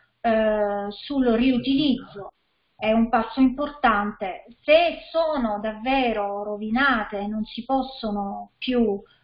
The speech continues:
usare, allora a questo punto si possono, eh, spezzettare e possono andare nel, nel, nel verde. Se vuoi aggiungere qualcosa, Rossano, a tal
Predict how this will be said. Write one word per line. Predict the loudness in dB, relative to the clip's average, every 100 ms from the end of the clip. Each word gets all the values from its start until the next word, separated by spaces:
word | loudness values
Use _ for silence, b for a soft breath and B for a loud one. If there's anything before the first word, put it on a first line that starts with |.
| b
usare, | -4 2 2 2 2 -2 B B B
allora | 2 2 2
a |
questo | -4 -10 -8
punto | 0 0 0
si | -6
possono, | -6 -6 -4 -2 0 0 -2 -6 b b -4
eh, | -2 0 -4
spezzettare | -4 -4 -4 -8 -2 0 2 2 4 4 2
e | 0 -4 -4
possono | -8 -6 -4 -2
andare | 0 0 0 0
nel, | 0 -2 -2 -2 -4 -6 B B B B B 0
nel, | 2 4 2 2
nel | 2 2 6
verde. | 6 6 0 -4 -6 -6 _ _ _ _ _ _ _ _ _ _ _ _ _ _ _ _ _ _ _ _ _ _ _ _
Se | -14 -8
vuoi | -6
aggiungere | 0 2 2 0
qualcosa, | 0 -4 -4 -6 -4
Rossano, | -6 -6 0 2 2
a | 0
tal | -4 -12